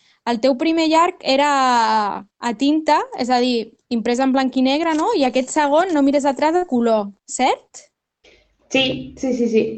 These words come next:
Speaker 2: El primer, a més, està dibuixat amb plomilla, que la veritat és que no sé per què vaig triar la plomilla com,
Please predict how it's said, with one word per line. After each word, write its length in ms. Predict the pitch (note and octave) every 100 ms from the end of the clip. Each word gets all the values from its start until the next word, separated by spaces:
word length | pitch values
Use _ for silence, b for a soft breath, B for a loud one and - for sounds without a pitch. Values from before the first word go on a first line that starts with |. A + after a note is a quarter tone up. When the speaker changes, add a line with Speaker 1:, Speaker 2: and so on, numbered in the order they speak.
| -
Speaker 2:
El 140 | A#3 A3
primer, 300 | A#3 A3 B3+ C4
a 80 | B3
més, 240 | C4 D4+ - - -
està 400 | A#3+ - A3 A3
dibuixat 720 | C#4 B3+ B3 A#3 B3+ B3+ -
amb 800 | A3 G#3 G#3 G3+ G3+ G3 G3+ G3
plomilla, 640 | A3+ G3+ G3+ G3 G#3 A#3+ G4+ - - _ _ _ _ _ _ _ _ _
que 120 | A#3+ A3 G#3 G#3 A3
la 160 | G#3
veritat 320 | G3+ G#3 A3
és 20 | C4
que 80 | B3+ - - - - -
no 340 | G#3+ G#3+ G#3+
sé 140 | G#3+ A#3+
per 140 | G#3+
què 80 | A3
vaig 160 | G3+ G3+
triar 180 | G#3 G3+ G#3
la 100 | G3
plomilla 380 | F#3+ F#3 G#3 G3+
com, 160 | G3